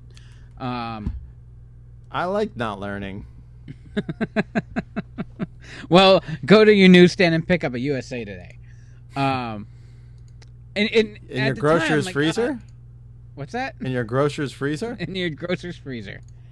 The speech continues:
Speaker 1: Um, this book is actually pretty cool. Um, and it, 'cause it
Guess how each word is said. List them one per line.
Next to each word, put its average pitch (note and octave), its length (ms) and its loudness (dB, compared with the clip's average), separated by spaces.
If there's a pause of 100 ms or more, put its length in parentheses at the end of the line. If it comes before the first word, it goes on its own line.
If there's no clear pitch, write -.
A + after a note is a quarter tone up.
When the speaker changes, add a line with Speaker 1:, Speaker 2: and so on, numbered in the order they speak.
(680)
Speaker 1:
Um, E3 680 0 (840)
this A#3 200 -8
book D4+ 240 -8
is B3 180 -10
actually G#3 400 -6
pretty F3 540 -6
cool. - 380 -14 (260)
Um, B2+ 420 -6 (880)
and E3+ 200 -10
it, F#3 300 -8
'cause F#3+ 240 -2
it D#3 180 -6